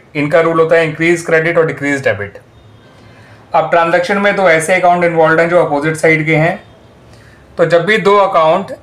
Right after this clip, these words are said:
ऐसे होते हैं जो opposite side को belong करते हैं, तो या तो दोनों increase होते हैं या दोनों decrease हो रहते हैं।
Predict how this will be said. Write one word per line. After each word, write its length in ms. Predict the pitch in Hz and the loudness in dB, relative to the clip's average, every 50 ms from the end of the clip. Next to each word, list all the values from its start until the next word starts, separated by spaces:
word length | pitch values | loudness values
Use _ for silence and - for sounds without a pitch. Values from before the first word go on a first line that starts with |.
| - - | -6 -2
ऐसे 320 | 165 151 156 156 - 214 202 | 0 0 0 2 2 2 2
होते 340 | 190 175 165 175 175 170 165 | 2 2 0 0 2 2 4
हैं 280 | 165 175 180 190 185 | 4 4 4 2 0
जो 80 | 170 185 | 0 0
opposite 460 | 175 165 156 160 156 160 180 185 175 | 0 2 2 0 0 0 0 -2 -2
side 280 | - 175 160 160 160 160 | 0 0 0 0 0 2
को 120 | 170 160 | 0 0
belong 280 | 156 151 151 147 151 151 | 2 2 0 0 0 0
करते 240 | 156 139 139 139 156 | 0 0 0 0 0
हैं, 240 | 151 156 170 180 - | 0 2 0 0 0
तो 100 | - 160 | 0 0
या 160 | 151 147 147 | 2 2 2
तो 120 | 143 165 | 2 0
दोनों 300 | 160 143 135 139 151 160 | 0 0 0 0 2 0
increase 360 | 170 170 160 156 170 170 165 165 | 0 0 0 0 0 0 2 2
होते 260 | 170 165 165 170 170 | 0 0 2 2 2
हैं 100 | 170 170 | 2 2
या 120 | 165 165 156 | 2 0 0
दोनों 280 | - 135 135 143 151 | 0 -2 0 0 0
decrease 360 | 151 151 151 156 156 156 147 | -2 -2 -4 -2 -2 -2 0
हो 100 | 156 156 | 0 0
रहते 300 | 156 160 160 156 160 160 | 2 2 2 2 2 0
हैं। 240 | 160 175 202 226 - | 0 0 -2 -4 -10